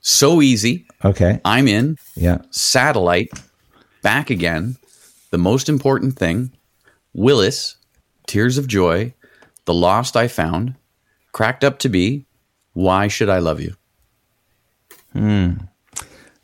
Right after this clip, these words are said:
Speaker 2: I, yeah, I have favorites for different reasons. Um, I really love Cracked Up to Be.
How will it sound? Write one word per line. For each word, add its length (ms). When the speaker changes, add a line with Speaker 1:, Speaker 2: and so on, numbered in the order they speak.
Speaker 2:
I, 340
yeah, 260
I 100
have 220
favorites 880
for 180
different 420
reasons. 720
Um, 520
I 80
really 380
love 280
Cracked 380
Up 180
to 100
Be. 320